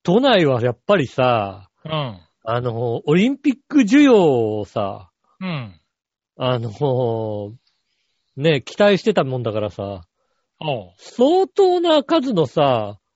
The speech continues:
Speaker 1: ホテルが余ってんだよね。
Speaker 2: あー、なるほどね。
Speaker 1: うん。
Speaker 2: 確かにホテル安いよね。
Speaker 1: うん。
Speaker 2: あー、なんか色々ね、あのー、結構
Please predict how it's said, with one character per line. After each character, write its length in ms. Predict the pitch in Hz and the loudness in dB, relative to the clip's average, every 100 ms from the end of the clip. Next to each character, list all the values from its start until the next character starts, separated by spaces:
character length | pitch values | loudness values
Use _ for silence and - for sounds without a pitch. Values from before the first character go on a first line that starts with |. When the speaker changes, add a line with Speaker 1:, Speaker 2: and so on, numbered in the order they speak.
| _ | _
Speaker 1:
ホ 180 | - 175 | -4 2
テ 140 | 190 | 2
ル 100 | 139 | 2
が 160 | 117 117 | 0 -2
余 260 | 135 151 | -2 -2
っ 20 | |
て 200 | - 139 | -2 -4
ん 80 | 117 | -4
だ 80 | 95 | -8
よ 100 | 92 | -10
ね。 300 | 117 180 226 _ _ _ | -6 -6 -8 _ _ _
Speaker 2:
あ 680 | 156 151 151 147 143 135 131 | -6 -2 -2 -2 -4 -4 -6
ー、 20 | 135 | -6
な 100 | 139 | -6
る 60 | |
ほ 180 | 135 135 | -6 -6
ど 20 | |
ね。 220 | 190 247 _ _ _ _ _ _ | -8 -10 _ _ _ _ _ _
Speaker 1:
う 80 | 120 127 127 117 104 92 | -6 -4 -2 -4 -6 -12
ん。 40 | 92 107 _ - | -18 -20 _ -6
Speaker 2:
確 180 | 254 | -4
か 80 | 240 | -4
に 60 | 143 | -8
ホ 120 | 185 | -8
テ 100 | 190 | -8
ル 80 | 170 | -6
安 260 | 143 180 233 | -6 -6 -6
い 20 | |
よ 100 | 160 | -4
ね。 300 | 151 151 135 _ _ _ _ _ _ - | -4 -4 -8 _ _ _ _ _ _ -12
Speaker 1:
う 80 | 123 | -10
ん。 260 | 117 104 101 _ _ _ - | -10 -12 -18 _ _ _ -8
Speaker 2:
あ 300 | 147 143 131 | -6 -6 -6
ー、 20 | |
な 180 | 135 135 | -8 -6
ん 20 | |
か 140 | 131 | -6
色 220 | 131 135 | -6 -6
々 120 | 135 143 | -6 -6
ね、 280 | 151 127 - | -6 -6 -8
あ 180 | 139 127 | -6 -4
の 580 | 123 120 117 113 131 - _ | -6 -6 -6 -8 -12 -20 _
ー、 20 | - | -8
結 180 | 143 | -8
構 340 | - 117 107 | -6 -6 -6